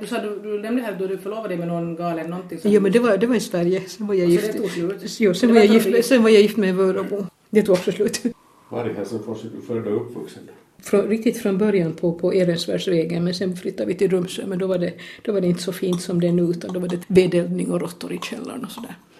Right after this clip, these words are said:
Speaker 1: Var, var, var finns det första stället? Vad sa du?
Speaker 2: Er-, Ehrensvärdsvägen, alltså Eira. Äh, vad är Ängelplatsen? Allra dyraste ställe i Hesa nu för tiden. Fantastisk utsikt. Det är på, vet du vad Ängelplatsen är där
Speaker 1: Nej.
Speaker 2: högt uppe i Eira?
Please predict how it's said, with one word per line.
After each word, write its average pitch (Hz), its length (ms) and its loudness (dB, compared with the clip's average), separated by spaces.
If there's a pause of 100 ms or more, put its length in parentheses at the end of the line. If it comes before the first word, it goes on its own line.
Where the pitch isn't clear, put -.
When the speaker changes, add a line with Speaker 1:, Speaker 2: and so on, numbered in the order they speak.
(120)
Speaker 1:
Var, 208 100 2
var, 226 120 -2
var 233 140 2
finns 214 140 -2
det 190 100 -2
första 190 240 -8
stället? 156 340 -8
Vad 175 100 -12
sa 185 60 -8
du? 180 360 0
Speaker 2:
Er-, 220 140 6
Ehrensvärdsvägen, 180 760 0
alltså 190 380 -2 (120)
Eira. 185 220 0 (160)
Äh, 196 300 4
vad 196 120 4
är 202 60 2
Ängelplatsen? 185 560 2 (200)
Allra 185 240 0
dyraste 180 440 0
ställe 180 320 -6
i - 20 -8
Hesa 185 280 -10 (220)
nu 170 100 -8
för - 120 -10
tiden. 202 320 -12 (160)
Fantastisk - 580 -8
utsikt. 180 440 -10
Det 233 120 4
är 226 40 8
på, 233 80 -2
vet 233 240 2
du 220 60 0
vad 202 80 8
Ängelplatsen 185 600 0
är 185 80 -2
där 180 100 0
Speaker 1:
Nej. 202 120 2
Speaker 2:
högt - 140 -8
uppe 185 180 -2
i 180 100 8
Eira? 175 260 2